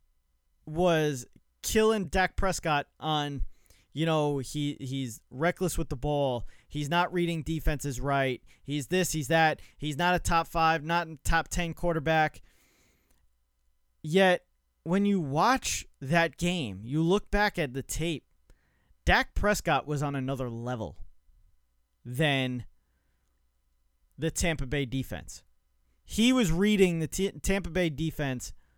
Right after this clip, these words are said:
so well, just in terms of just, like, different things that he was doing, you know, sliding the protection, you know, changing up, audibling, th-, just absolutely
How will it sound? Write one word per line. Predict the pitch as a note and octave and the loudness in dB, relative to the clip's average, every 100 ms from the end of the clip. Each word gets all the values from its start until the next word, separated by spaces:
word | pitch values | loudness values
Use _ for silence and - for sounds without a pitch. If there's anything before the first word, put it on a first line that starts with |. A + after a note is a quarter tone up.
| - | -14
so | - - G3 G#3+ | -8 0 6 6
well, | G3+ F3+ F3 A2 G2 - _ _ _ _ _ _ _ _ _ _ _ _ | 6 6 4 2 -6 -20 _ _ _ _ _ _ _ _ _ _ _ _
just | - A3+ - | 4 4 6
in | A3+ | 2
terms | F#3+ G3 G#3+ G3+ | 0 0 0 0
of | E3 C3+ | -2 -2
just, | - G3 - | -2 -2 -2
like, | E3+ D#3+ A2+ | -4 -4 -2
different | - A3+ - G3 | 2 2 2 -2
things | - F#3 F#3 F#3 | -2 -4 -2 -2
that | D3 D3 | -2 -2
he | D#3 F3+ | -2 -2
was | D#3 | -2
doing, | - D#3+ E3 E3 D#3+ - _ - _ - | 0 0 0 -2 -4 -10 _ -20 _ -8
you | D3+ | -2
know, | F3 D#3 C#3 | 0 2 2
sliding | - - F3+ G3+ G3+ | 0 2 4 4 4
the | F#3 | 0
protection, | E3+ - - F#3+ F3 - F3+ E3+ E3+ D#3+ - - _ - | 4 4 4 0 0 -2 -2 -2 -4 -8 -16 -20 _ -4
you | F3 | 0
know, | E3 | 0
changing | D3 - G3+ G3+ F#3 | 0 0 0 2 0
up, | F#3 F3 - | 2 6 6
audibling, | F#3+ G#3+ E3+ G3 F#3+ F#3+ F3 | 6 2 2 0 0 -4 -4
th-, | G#3 F3+ D3+ | -4 -4 -2
just | A#3 A3 - - _ _ _ _ _ | 2 2 0 -14 _ _ _ _ _
absolutely | F3+ A#3 G#3+ - A3 G#3+ G3 F#3 D#3 | 4 4 2 -4 -2 -2 0 0 0